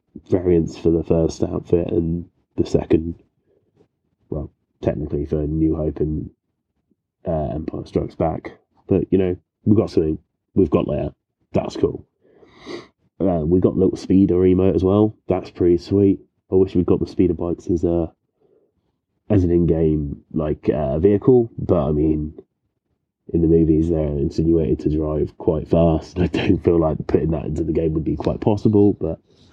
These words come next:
I'll settle for an emote. I'll settle for an emote. So yeah, uh, that, <laughs> this update sort of just wiped clean Fortnite mares. It was a lot at once, though. Planes have been pushed back again. We were meant to get them last week,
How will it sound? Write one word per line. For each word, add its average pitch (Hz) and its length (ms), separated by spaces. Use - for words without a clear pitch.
I'll 98 120
settle 107 260
for 98 160
an 85 60
emote. 78 360
I'll 82 120
settle - 300
for 80 220
an - 80
emote. - 400
So 107 160
yeah, 113 580
uh, 120 220
that, 135 400
<laughs> 120 240
this 139 160
update 117 340
sort 120 160
of 95 160
just - 260
wiped - 480
clean 110 480
Fortnite 110 460
mares. 117 340
It 120 100
was 120 180
a 85 60
lot 95 360
at 80 80
once, 82 500
though. 87 460
Planes 135 360
have 131 120
been 120 120
pushed - 280
back 95 200
again. 104 560
We 110 100
were 104 120
meant 127 220
to 113 40
get 110 160
them 98 140
last 110 340
week, - 320